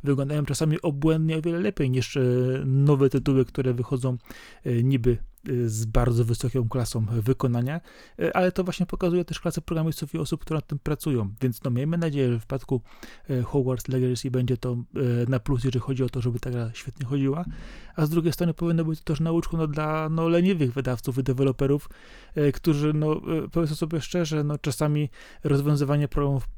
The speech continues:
programistycznych wygląda tak, że wrzuca się go, e, do internetu i czeka, kto, aż ktoś pomoże. E, jest to może trochę anegdotyczne, ale to tak, e, często wygląda.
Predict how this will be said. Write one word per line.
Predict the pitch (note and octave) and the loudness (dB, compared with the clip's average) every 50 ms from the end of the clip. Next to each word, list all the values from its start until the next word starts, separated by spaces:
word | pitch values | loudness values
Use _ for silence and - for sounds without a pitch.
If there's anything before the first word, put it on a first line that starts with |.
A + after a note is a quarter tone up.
| - - | -6 -2
programistycznych | - D3 C#3 C#3 C3+ C#3+ C3+ - - - - - - D3 C3+ B2+ | 0 2 2 4 2 2 0 -2 -4 -6 -6 -2 -2 -2 0 0
wygląda | C#3+ C#3 C#3+ C#3 C#3 B2+ | 0 0 0 0 0 0
tak, | - - C3 A#2+ | 0 0 -2 0
że | A2+ B2 B2+ | 2 0 0
wrzuca | A#2+ B2+ - C#3 | 0 -2 -4 -4
się | A#2 - - B2+ | -4 -4 -4 -2
go, | A#2 B2 B2+ A#2+ - - - - - - - - - - - - | -2 -2 -4 -4 -8 -16 -20 -20 -20 -20 -20 -20 -20 -20 -12 -8
e, | - C#3 C3+ C3+ | -4 -2 0 4
do | B2 C#3 | 6 6
internetu | C#3+ C#3 B2+ C#3+ C3+ B2+ C#3 C3+ - - C#3 | 6 6 6 4 4 4 2 2 4 4 2
i | C3+ C3 | 2 2
czeka, | - C3 - C3+ B2 | 2 0 0 -2 -4
kto, | - - - - | -4 -4 -4 -4
aż | - A2 | -4 -4
ktoś | C3+ C#3+ C3 - | -4 -4 -4 -4
pomoże. | - D#3+ D#3 E3 D#3+ C#3+ C3+ D3+ E3+ F#3 G#3 - _ - - - | -2 0 2 4 4 4 4 4 4 4 2 -2 _ -16 -8 -4
E, | E3 C3 C3 B2+ C3 B2 - - - - - - - - - - - - - - - - - - | -2 0 0 0 -2 -4 -6 -14 -20 -20 -20 -20 -20 -20 -20 -20 -20 -20 -20 -20 -20 -14 -6 -4
jest | D#3+ C3 A2+ - | -4 -4 -2 -4
to | - | -2
może | C#3 C#3 B2+ B2 | -2 0 0 0
trochę | A#2 C#3 C3+ - - | -2 -4 -6 -6 -4
anegdotyczne, | - C#3+ C#3+ C#3 C3 C3+ B2 - - - - D#3+ D3+ | -2 0 0 2 0 0 -2 -2 -4 -2 -2 0 0
ale | C#3 C#3 B2 | 0 0 0
to | - C3 B2 | 0 0 0
tak, | - C3 A#2 - - | 0 -4 -4 -2 -2
e, | C#3 B2 A#2+ | 0 0 0
często | - C#3 B2 A2 - C#3+ | 0 0 -2 0 -2 -2
wygląda. | B2 C#3 C#3 C3+ C#3+ C3+ B2+ C#3 E3 F#3+ | -2 0 0 2 0 0 0 -2 -4 -6